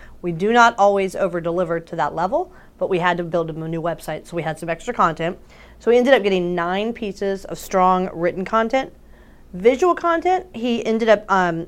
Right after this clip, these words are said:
not being able to do this year because he didn't do video this year, um, but he was contracted to do two.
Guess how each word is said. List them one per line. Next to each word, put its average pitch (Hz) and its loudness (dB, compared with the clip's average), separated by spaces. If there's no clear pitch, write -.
not 190 0
being 196 -2
able 190 -4
to 175 -6
do 170 -4
this 196 -8
year 262 -4
because 226 -6
he 175 -4
didn't 175 -6
do 180 -4
video 175 -4
this 208 -8
year, 254 -4
um, 185 2
but 185 2
he 190 -6
was 185 -2
contracted 196 -2
to 165 -10
do 165 0
two. 185 0